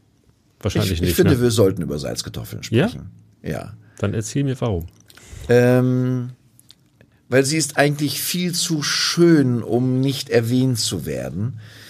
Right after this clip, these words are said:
Speaker 2: Und man kann bei Salzkartoffeln auch so furchtbar viel, mm,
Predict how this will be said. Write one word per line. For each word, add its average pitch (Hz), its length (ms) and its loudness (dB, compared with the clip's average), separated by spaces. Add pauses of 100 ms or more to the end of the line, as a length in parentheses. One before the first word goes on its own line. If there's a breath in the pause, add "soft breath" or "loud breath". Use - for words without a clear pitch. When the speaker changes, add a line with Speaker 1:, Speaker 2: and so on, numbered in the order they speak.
(600 loud breath)
Speaker 2:
Und 139 800 2 (120)
man 135 280 2
kann 143 500 2
bei 131 160 4
Salzkartoffeln 131 720 0
auch 113 160 0
so 123 140 -2
furchtbar 143 520 0
viel, 85 540 -2 (1600 soft breath)
mm, 98 420 0